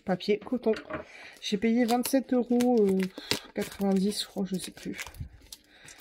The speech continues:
Donc, on est d'accord, c'est relativement cher. Mais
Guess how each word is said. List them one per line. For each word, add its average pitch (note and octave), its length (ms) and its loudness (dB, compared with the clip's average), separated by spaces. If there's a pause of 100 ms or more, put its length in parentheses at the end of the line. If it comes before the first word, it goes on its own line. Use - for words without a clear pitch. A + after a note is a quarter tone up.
(680)
Donc, F#3+ 260 -2
on G#3+ 80 4
est A#3 120 6
d'accord, F#3+ 460 2 (680)
c'est - 180 -4
relativement G3 680 0
cher. - 640 -6 (2250)
Mais G3 280 2